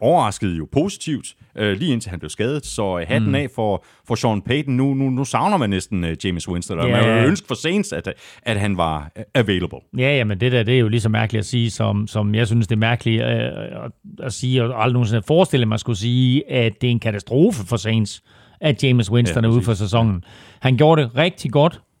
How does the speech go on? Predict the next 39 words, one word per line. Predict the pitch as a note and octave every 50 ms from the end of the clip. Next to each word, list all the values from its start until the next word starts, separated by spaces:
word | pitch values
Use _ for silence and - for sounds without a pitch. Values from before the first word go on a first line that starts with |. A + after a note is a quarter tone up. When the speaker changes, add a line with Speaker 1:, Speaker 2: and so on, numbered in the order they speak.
| _ -
Speaker 2:
for | - - C#3 C3+ C#3+ D#3
Saints. | - - - D3+ D#3 D#3+ E3+ E3 - - -
Han | A#2+ B2 B2
er |
blevet | A2+ G#2+ A#2 G#2
godt | - C#3+ D3+ D3
coachet | - - D3+ D#3 D#3+ - - E3 C3+
af | B2+ -
Sean | - C3 C3 B2+ -
Payton. | - C3+ D3 D#3 - - C3+ A2 - - - - - - - - -
Øh, | B2+
der | B2 A#2+ A#2 A2 B2
er | B2
en | A#2
grund | G#2 C#3+ F3 -
til, | - C#3+ C#3+ C3+ C3+ -
at | - - -
Trevor | - C#3+ B2+ A#2 A#2
Siemian, | G2+ - C#3+ D3 D3 B2+ A#2 A2 G2+ - - -
øh, | C#3 C3 A#2+ A#2 C3
ikke | - D3 C#3+ - - -
har | B2+ A#2
kunne | - A#2+
finde | F#2+ A#2+ C3 C3 C3+ D3+ D#3+
en | D#3 B2
fast | - C3 C3 C#3 - -
plads | - C3 C3 C3 - - -
i | D#3+ C#3
N | B2 A#2+ A2
F | A2
L, | B2 B2+ C3 B2+ C3 C#3+ - -
og | - C3 A#2+ A2+
han | G2+ B2+ B2+ - -
er | D3 D3 D#3 F3 G3+
en | - F3+ D3 C#3
nødløsning | D3 D#3+ D#3 C#3+ C#3 C#3 C3 A2+ - C3 A#2+ A#2 C3 -
for | - - C3+
Saints. | - - C3+ C3 C3 C3+ C3 - - - - - - - - - - - C3+
Øhm, | C3 C3 B2+ B2 A#2+ A#2+ A#2 A#2 A2+ A2+ A2+ A2+ A#2 C3 -